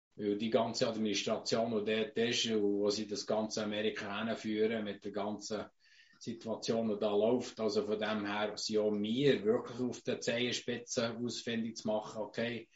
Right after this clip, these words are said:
wie viel Zeit haben wir noch? Und wenn man das hat verfolgt, was heute in der Schweiz ist passiert und so, oder, das geht dann in der kürzesten Zeit, dann sind die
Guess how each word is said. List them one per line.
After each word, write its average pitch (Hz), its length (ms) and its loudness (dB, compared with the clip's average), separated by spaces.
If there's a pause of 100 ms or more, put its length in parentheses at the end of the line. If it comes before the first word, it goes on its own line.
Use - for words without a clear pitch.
(160)
wie 104 100 -4
viel 110 300 0
Zeit 147 340 -2
haben 135 220 6
wir 135 40 4
noch? 127 400 6 (440)
Und 117 100 -4
wenn 113 100 4
man 107 80 2
das 117 160 -2
hat 110 160 -2
verfolgt, 120 460 2
was 110 120 0
heute - 220 0
in 107 80 -8
der 104 60 -6
Schweiz 151 320 2
ist - 180 0
passiert 139 560 4
und 127 180 2
so, 127 360 8
oder, 123 180 0
das 113 320 -2
geht 107 280 2
dann 117 60 0
in 127 120 2
der 110 140 -2
kürzesten - 600 -2
Zeit, 120 280 -4
dann 107 100 -6
sind 107 160 -4
die - 60 -18